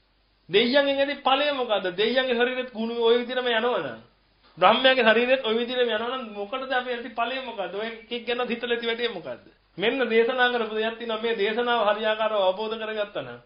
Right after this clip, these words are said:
තමන් ගොඩනේ. හරිනම් බෞද්ධයෙක් විදිහට අඩුම තරමේ සතර සතිපට්ඨානෙ කටපාඩමක් කරගන්න. මේවා නිකන් කරන්න පින්වතුනි.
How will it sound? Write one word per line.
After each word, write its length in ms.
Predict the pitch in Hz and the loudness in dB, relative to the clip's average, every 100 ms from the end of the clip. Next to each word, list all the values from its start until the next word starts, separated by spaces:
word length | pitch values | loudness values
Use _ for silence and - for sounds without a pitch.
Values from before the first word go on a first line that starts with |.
| _ | _
තමන් 340 | - 208 240 220 | -6 -4 -4 -6
ගොඩනේ. 440 | 208 254 247 - _ _ _ _ _ _ _ - | -10 -12 -18 -20 _ _ _ _ _ _ _ -2
හරිනම් 320 | 196 247 262 | 0 2 4
බෞද්ධයෙක් 440 | 180 208 220 254 | 6 4 4 -2
විදිහට 200 | 254 262 | -2 0
අඩුම 220 | 202 196 233 | 2 2 2
තරමේ 240 | 240 262 | 2 2
සතර 220 | 214 220 220 | 0 0 0
සතිපට්ඨානෙ 640 | 226 240 247 247 254 262 247 - - | 0 2 -2 0 0 0 -4 -8 -2
කටපාඩමක් 680 | 180 240 262 262 247 196 | 0 4 6 6 4 0
කරගන්න. 400 | - 156 135 120 120 _ _ _ _ _ _ _ _ | -2 -2 -2 -8 -12 _ _ _ _ _ _ _ _
මේවා 220 | 185 262 | 2 2
නිකන් 280 | 247 277 262 | 0 -4 -2
කරන්න 340 | 220 254 269 180 | -2 -2 -4 -8
පින්වතුනි. 500 | 160 139 135 113 | -10 -12 -14 -16